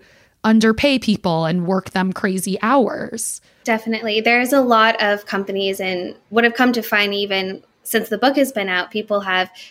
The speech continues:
Speaker 2: reached out to me and have, have shared their Harper story or maybe
Speaker 1: Mm-hmm.
Speaker 2: a time when they've been in her shoes. And a lot of the commonalities I have found are that these toxic workplaces generally are not the ones where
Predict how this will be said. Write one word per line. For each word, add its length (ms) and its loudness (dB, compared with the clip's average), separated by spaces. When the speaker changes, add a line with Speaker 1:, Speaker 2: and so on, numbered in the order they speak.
Speaker 2:
reached 220 -2
out 180 0
to 120 -2
me 200 2
and 100 4
have, 160 -2
have 220 -4
shared 420 0
their 260 0
Harper 400 -2
story 600 2
or 200 2
maybe 300 0
Speaker 1:
Mm-hmm. 60 2
Speaker 2:
a 40 -2
time 240 -2
when 140 -4
they've 180 -4
been 160 -6
in 240 -6
her 180 0
shoes. 480 0
And 520 0
a 160 2
lot 320 2
of 340 0
the 80 -2
commonalities 760 0
I 100 -2
have 220 -6
found 360 -4
are 240 -2
that 320 -2
these 300 -2
toxic 380 -4
workplaces 720 -6
generally 520 4
are 120 0
not 240 -4
the 80 0
ones 360 -2
where 360 0